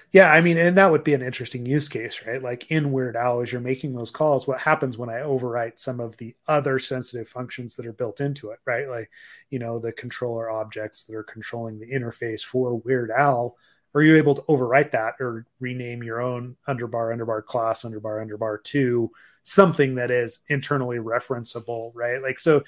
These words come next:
there's security implications. Yes, it's all just internal to this application that's running on your system. So it's probably not, like, a high severity, critical severity issue. But at the same time, it shows the flexibility of being able to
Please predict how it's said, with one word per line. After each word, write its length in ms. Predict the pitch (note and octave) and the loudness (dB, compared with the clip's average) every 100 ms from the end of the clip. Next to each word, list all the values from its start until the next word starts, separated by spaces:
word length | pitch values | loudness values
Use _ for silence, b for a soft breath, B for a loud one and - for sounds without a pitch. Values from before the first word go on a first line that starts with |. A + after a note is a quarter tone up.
| B B | B B
there's 180 | D#3 D#3+ | 6 6
security 380 | F3 - G#3 D#3+ | 2 6 6 6
implications. 680 | C#3+ C#3 D#3+ C#3+ D#3+ C#3+ | 2 0 0 0 -2 -2
Yes, 260 | C#3+ C#3+ C#3 | 2 2 4
it's 140 | C3 | -2
all 200 | C#3 C3 | 2 0
just 260 | B2+ A#2+ - - | 0 -8 -8 -6
internal 480 | C3 A#2+ C3+ C3 | -6 -4 -4 -4
to 120 | A#2+ A#2+ | -6 -8
this 160 | A2+ | -4
application 540 | A#2+ B2 - A#2+ - A2+ | -6 -6 -10 -10 -10 -14
that's 160 | G#2+ | -12
running 240 | A#2+ A2+ A2 | -12 -10 -12
on 140 | A2 | -12
your 160 | A2+ A2 | -10 -6
system. 520 | - C3+ - C3 B2+ B B B | -4 -2 0 -2 -4 B B B
So 180 | C#3+ | 0
it's 100 | B2+ | 0
probably 460 | - B2 B2+ A#2+ A2 | 0 -2 0 -2 -6
not, 300 | A2+ A2+ A2+ | -6 -10 -10
like, 160 | A2 A2 | -12 -10
a 100 | A2 | -10
high 400 | - - C3 B2+ | -10 -2 0 0
severity, 540 | - A2+ A2+ A2+ G#2+ | -4 -4 -4 -4 -6
critical 400 | - A#2 A2 A2+ | -10 -12 -10 -12
severity 500 | - - G#2+ G#2+ G#2 | -16 -14 -12 -12 -6
issue. 540 | E3+ G3 - A#2+ A#2 C3 b b _ | 0 0 0 -2 -2 -6 b b _
But 140 | E3+ | 6
at 80 | D3 | 6
the 40 | |
same 320 | C#3+ F3 D#3 C3+ | 4 2 2 0
time, 560 | - G#3+ F3+ D3+ C#3+ B2 | 0 4 4 2 -2 -8
it 160 | B2+ | -10
shows 420 | - C#3 C3 A#2+ | -4 -2 -2 -4
the 80 | - | -10
flexibility 840 | A#2 C3+ - B2 A#2+ B2 A#2+ A#2 | -6 -6 -4 -10 -4 -2 -2 -6
of 160 | A#2 A2+ | -10 -8
being 220 | B2+ A#2+ | -8 -6
able 220 | A#2 A2+ | -10 -12
to 120 | G#2+ | -14